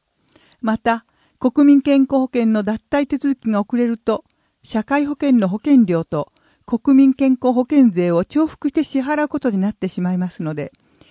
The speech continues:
いずれの場合も早めに手続きを行ってください。問い合わせ、保険年金グルー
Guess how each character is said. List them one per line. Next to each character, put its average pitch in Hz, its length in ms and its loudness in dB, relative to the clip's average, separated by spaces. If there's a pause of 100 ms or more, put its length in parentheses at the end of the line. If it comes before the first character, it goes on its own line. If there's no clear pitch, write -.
(140)
い 220 140 0
ず 254 100 2
れ 294 100 4
の 285 120 6
場 269 240 0
合 262 80 4
も - 260 -2 (200)
早 220 260 0
め 277 160 6
に 269 60 4
手 262 120 -4
続 269 240 -2
き - 140 -2
を 170 80 0
行 208 100 -2
っ 220 120 0
て - 160 -10
く - 100 -8
だ 175 100 -8
さ 151 160 -10
い。 - 80 -14 (1080)
問 254 200 2
い 262 60 2
合 247 80 -2
わ 254 100 -6
せ、 - 280 -6 (240)
保 247 120 -2
険 302 220 2
年 294 260 6
金 262 240 2
グ 240 140 0
ル 208 160 -2
ー - 20 -6